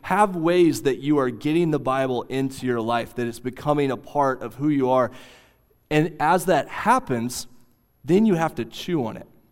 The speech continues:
Sometimes in church life in Oklahoma or America,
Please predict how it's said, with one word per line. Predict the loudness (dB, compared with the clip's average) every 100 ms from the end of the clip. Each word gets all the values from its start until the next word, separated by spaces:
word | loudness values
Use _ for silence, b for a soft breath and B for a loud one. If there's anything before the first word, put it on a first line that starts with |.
| _ _ _ _ _ -20 -14
Sometimes | -2 0 2 4 4 0 -6
in | -4 -2 -2 -4 -8 -20 _ _ _
church | -8 -2 -2 -2
life | 0 0 0 -6 -20 -20 -20 -10
in | -6 -6 -4
Oklahoma | -6 -6 -4 -2 -2 0 -2
or | -4
America, | -4 -4 -4 -4 -6 -8